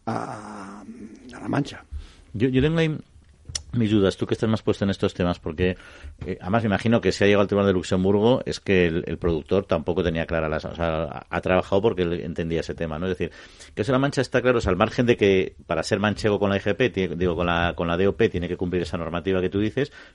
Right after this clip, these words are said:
Speaker 2: tú puedes producir un queso fuera de la D O P en La Mancha, sin
Speaker 1: Totalmente.
Speaker 2: ningún problema, ¿no? Entonces, claro, él al final lo único que utiliza son unas imágenes que, vale, que las ha, eh, asumido o las, o se lo ha incorporado la, la, la D O P, pero en el fondo los molinos, el caballo de, o sea, Rocinante,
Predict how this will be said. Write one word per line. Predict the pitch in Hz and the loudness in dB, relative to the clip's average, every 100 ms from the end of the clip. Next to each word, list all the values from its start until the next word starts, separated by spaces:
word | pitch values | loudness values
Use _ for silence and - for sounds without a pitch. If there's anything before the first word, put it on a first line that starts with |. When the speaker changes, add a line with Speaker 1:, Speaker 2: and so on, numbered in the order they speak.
| - | -4
Speaker 2:
tú | 95 | -2
puedes | 92 - | 0 -2
producir | 87 85 90 | 0 -2 -2
un | 82 | -6
queso | 76 92 117 | -2 -2 -2
fuera | - 85 | -2 -2
de | 80 | 0
la | 78 | 0
D | 76 | -2
O | 71 | -2
P | 90 | -2
en | 78 | -2
La | 73 | -2
Mancha, | 110 127 73 | -4 -4 -10
sin | 71 - - | -12 -18 -20
Speaker 1:
Totalmente. | - 120 | -4 0
Speaker 2:
ningún | 101 98 | 2 4
problema, | 90 78 71 | 2 2 -2
¿no? | 85 127 - - - - - | -2 -4 -8 -20 -20 -20 -10
Entonces, | 90 98 104 | -2 0 2
claro, | 110 - | 2 2
él | - 107 | 2 2
al | 123 | 2
final | 143 151 - | 2 0 2
lo | 90 | 2
único | 107 143 131 | 2 0 -2
que | |
utiliza | 123 123 135 - 175 - _ - - | -2 0 0 0 0 -2 _ -20 -14
son | - 107 | -6 -2
unas | 117 123 | 0 0
imágenes | 123 123 135 151 - | 0 0 0 -2 -2
que, | 90 | 2
vale, | 95 120 | 4 4
que | - | 0
las | 78 - | -4 -2
ha, | 101 117 123 - _ - - - | 2 4 2 -2 _ -20 -20 -6
eh, | 98 95 92 - | 0 2 2 2
asumido | 92 - 98 113 90 71 | -4 -2 0 0 0 -2
o | - | -4
las, | 80 76 | -6 -6
o | - | -8
se | 82 | -4
lo | |
ha | 92 | -2
incorporado | 98 107 - 92 92 87 85 | 0 -2 0 2 4 4 2
la, | 80 80 80 | 2 0 -2
la, | 76 | -2
la | 78 78 | -2 -2
D | 80 | -4
O | 73 | 0
P, | 113 127 - _ _ | 2 0 -4 _ _
pero | 80 | -6
en | 78 | -6
el | |
fondo | - 98 127 | -6 -2 0
los | 120 | 0
molinos, | 85 82 104 87 76 - | -2 -2 -2 -2 -6 -8
el | 76 | -8
caballo | - 82 90 113 | -4 -2 0 2
de, | 123 101 | 2 0
o | 64 | -2
sea, | - | -6
Rocinante, | 76 - 80 90 107 - 78 76 | -8 -8 -6 -2 -2 -2 -4 -4